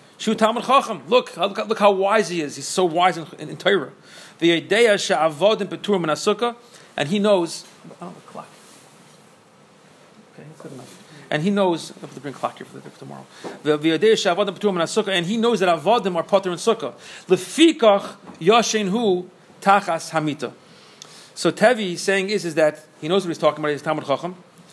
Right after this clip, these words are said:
And he knows that Avadim are Pater in Sukkah, and that's why he sleeps under the Sukkah. So now, according to this Meister of Shimon saying over, what, what do we see from here? That Rabbi Gamliel held,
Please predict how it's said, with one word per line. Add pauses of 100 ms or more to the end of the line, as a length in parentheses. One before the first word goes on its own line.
(400)
And
he
knows (120)
that
Avadim
are
Pater
in
Sukkah,
and
that's
why
he
sleeps
under
the
Sukkah. (380)
So
now,
according
to
this
Meister
of
Shimon
saying
over, (380)
what, (360)
what
do
we
see
from
here? (400)
That
Rabbi
Gamliel
held,